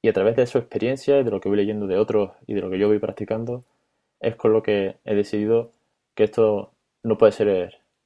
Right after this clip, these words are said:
una fiebre de un día, sino que tiene que ser una constante diaria y que al final tendrá sus frutos. No me quiero enrollar más, es un podcast de,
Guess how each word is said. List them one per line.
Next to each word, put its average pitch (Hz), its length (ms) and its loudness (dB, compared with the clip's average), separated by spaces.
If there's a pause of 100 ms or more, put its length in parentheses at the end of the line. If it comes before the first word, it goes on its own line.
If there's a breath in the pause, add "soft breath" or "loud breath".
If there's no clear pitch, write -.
(300)
una 117 220 2
fiebre 110 260 2
de 98 60 0
un 95 120 -6
día, 117 220 -2
sino 95 220 -8
que 95 60 -8
tiene 101 200 -8
que - 40 -12
ser 104 120 -12
una 98 120 -8
constante 98 460 -6
diaria 113 500 -2 (300)
y 113 100 -6
que 98 60 -2
al 92 60 -2
final 98 280 -6
tendrá 95 260 -6
sus - 160 -18
frutos. - 360 -12 (1400)
No 127 120 0
me 120 100 0
quiero 113 140 0
enrollar 107 260 4
más, 131 180 -2
es 131 60 -8
un 104 240 -12
podcast 101 400 -2
de, 95 340 -2